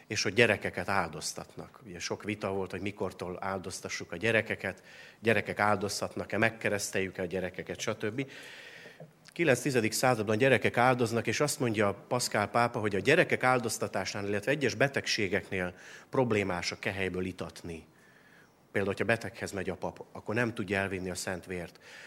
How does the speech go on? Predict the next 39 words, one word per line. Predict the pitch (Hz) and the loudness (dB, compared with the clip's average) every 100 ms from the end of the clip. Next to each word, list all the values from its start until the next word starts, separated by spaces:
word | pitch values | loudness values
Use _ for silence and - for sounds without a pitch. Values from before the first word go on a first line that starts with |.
| - | -10
Vagy | 110 | -2
ha | 110 | 4
a | |
betegnek | 120 120 107 107 | 4 6 4 4
olyan | 131 117 | 4 2
az | 104 | 4
állapota, | 110 107 107 104 | 4 4 2 -2
nem | 101 113 107 | 0 0 -2
tud | 110 90 | -4 -2
belőle | 95 92 90 92 | -2 0 -2 -2
inni. | 92 90 85 - - - - | -4 -6 -10 -14 -16 -18 -10
Vagy | 104 117 | 2 6
olyan | 117 | 8
a | 113 | 10
betegsége, | 160 147 - - 113 101 101 | 10 8 6 4 4 4 4
hogy | 104 | 4
esetleg | 110 117 123 107 | 4 2 2 2
az | 110 | 2
emberekből | 120 113 110 101 107 | 4 4 2 4 2
egyfajta | 107 - 104 107 107 - - - - | 2 0 -2 0 -2 -4 -18 -20 -4
visszatetszést | 135 135 120 110 - 104 92 | -2 2 2 2 0 -4 -2
váltanak | 107 101 - 95 92 | 0 0 0 -4 -4
ki, | - 95 | -4 -2
hogy | 98 | -2
ő | 98 | 0
abból | 92 92 95 | 0 -2 -2
iszik. | 104 - - - - _ _ _ - - - | -2 -4 -6 -12 -20 _ _ _ -20 -20 -8
Akkor | - 117 165 | -6 0 4
ilyen | 165 120 | 6 6
esetben | 131 139 120 120 - | 6 4 2 0 0
őket | 147 139 135 139 | 0 2 2 6
ne | 147 | 6
áldoztassuk | 127 101 92 90 - 87 - 90 | 8 4 0 -6 -8 -8 -8 -10
a | |
szent | 85 - 82 - | -10 -8 -8 -10
vérből. | 85 80 120 160 156 - - - - - _ _ _ _ - | -10 -8 -4 -4 -6 -16 -20 -20 -20 -20 _ _ _ _ 4
Ez | 185 - - - | 6 6 -2 -2
egy | 139 | 8
egyszerű, | 143 135 - 110 104 | 8 8 4 4 2